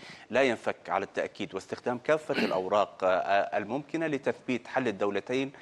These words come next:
كحل للصراع في، في المنطقة. كيف ترى اليوم، آه، تصاعد وتيرة عمل الأردن على، آه، هذا المحور تحديدا، حل، حل الدولتين ك-، كحل وحيد للصراع، آه، آه، لربما الإقليمي أيضا، ليس فقط، آه، الإسرائيلي العربي؟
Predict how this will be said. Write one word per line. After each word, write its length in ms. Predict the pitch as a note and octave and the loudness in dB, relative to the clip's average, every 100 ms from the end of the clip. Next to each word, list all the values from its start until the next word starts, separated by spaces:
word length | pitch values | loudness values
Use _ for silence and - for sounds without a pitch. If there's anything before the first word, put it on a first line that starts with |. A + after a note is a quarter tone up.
| - - - - | -20 -20 -20 -6
كحل 340 | C3 - D#3 | -4 0 2
للصراع 640 | A#2+ F#2+ G#2 - G#2 A2+ F2+ | 2 0 -4 0 4 6 4
في، 300 | - G#2 F2+ | 0 -4 -4
في 200 | - F#2 | -4 -4
المنطقة. 420 | F2+ F#2+ G2+ - | -4 -4 -6 0
كيف 200 | - A3+ | 2 4
ترى 240 | G3 F3 C#3+ | 4 2 4
اليوم، 360 | G#2+ G#2+ A2 A2 - - - - | 4 4 4 2 -16 -20 -10 0
آه، 120 | G#2 | 0
تصاعد 560 | - A#2+ D3 A2+ G2 | 0 2 4 6 4
وتيرة 400 | G2 G#2+ B2+ A2 - - | 0 0 2 2 0 -2
عمل 400 | G2 G2 C3 G#2 | 2 4 4 2
الأردن 500 | F#2 F#2+ F#2+ G2+ F2+ | 0 -2 -2 -2 0
على، 220 | G2 G2+ | 2 4
آه، 400 | G2+ G2 G#2 G2+ | 2 2 -2 0
هذا 220 | C3+ B2+ | 0 0
المحور 360 | G#2+ A#2 G#2 F2 | 0 -2 -2 -4
تحديدا، 680 | - F#2+ G2 G#2 F2+ F#2+ F#2+ - - - | -4 -8 -6 -8 -4 -4 -6 -16 -20 -4
حل، 340 | - A#2+ A2+ | 0 0 0
حل 380 | G#2+ - C3 A2+ | -2 -2 -2 0
الدولتين 640 | F#2+ G#2 G2 F#2+ A2+ C#3 C#3+ | 0 0 0 -2 0 -2 -2
ك-، 380 | - A2+ G2+ - | 0 2 2 -2
كحل 460 | B2 - C#3+ A2 G2+ - - - | -6 0 0 0 -6 -14 -20 -6
وحيد 400 | G2+ - B2+ G2 | -4 0 -2 -2
للصراع، 640 | G2+ - G#2+ G2 G2+ G2 | -4 -4 0 4 6 6
آه، 120 | F2+ - | 4 0
آه، 1000 | G#2 F#2+ F#2+ G2 F#2+ F2 F2 D2+ B1 - | 2 4 4 4 2 0 -6 -10 -10 -8
لربما 400 | G#2 A2+ A#2+ A#2 | 0 0 2 2
الإقليمي 560 | A#2 A#2 - C#3+ A2+ - | 2 0 0 -2 0 -2
أيضا، 220 | G#2 F#2 | -2 -2
ليس 240 | F2+ G#2 | -2 -4
فقط، 420 | G#2 G#2+ G2+ F#2+ F#2+ | -2 -2 -2 -2 0
آه، 220 | F#2+ E2+ | 0 0
الإسرائيلي 480 | F#2+ - G2+ F#2 F2+ | -6 -2 -2 -2 -4
العربي؟ 340 | F2+ F#2 F2+ | -2 -2 -4